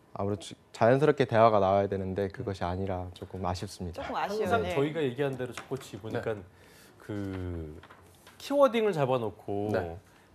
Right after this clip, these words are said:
Speaker 3: 매번 할 때마다 말이 좀 바뀔 수, 틀은 바뀔 수 있는. 근데
Speaker 4: 아, 그렇죠.
Speaker 3: 아까 좀 안타까웠던 게 이제 뭐 싶은, 싶어. 그러니까 중요하지 않은 걸 다시 고쳐서 얘기하는 그런 부분들이
Speaker 4: 예,
Speaker 3: 약간 좀
Speaker 4: 맞습니다.
Speaker 3: 왜곡할 수 있는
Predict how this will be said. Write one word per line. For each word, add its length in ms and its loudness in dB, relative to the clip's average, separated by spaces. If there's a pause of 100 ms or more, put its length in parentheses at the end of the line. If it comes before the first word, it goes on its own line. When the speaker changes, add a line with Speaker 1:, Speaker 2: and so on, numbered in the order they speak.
Speaker 3:
매번 340 8
할 100 -2
때마다 400 4
말이 200 2
좀 120 -12
바뀔 320 -10
수, 160 -14
틀은 260 -6
바뀔 260 -6
수 140 -10
있는. 340 -8
근데 220 0
Speaker 4:
아, 20 2
그렇죠. 260 -6 (120)
Speaker 3:
아까 160 -2
좀 140 -4
안타까웠던 460 -2
게 60 -4
이제 100 0
뭐 100 -6
싶은, 520 -6
싶어. 380 -2
그러니까 260 0 (400)
중요하지 520 4
않은 200 6
걸 100 0
다시 320 -4
고쳐서 360 -2
얘기하는 340 -2
그런 220 -4
부분들이 340 -4
Speaker 4:
예, 40 2
Speaker 3:
약간 120 2
좀 100 -2
Speaker 4:
맞습니다. 240 4
Speaker 3:
왜곡할 260 2
수 140 -12
있는 400 -8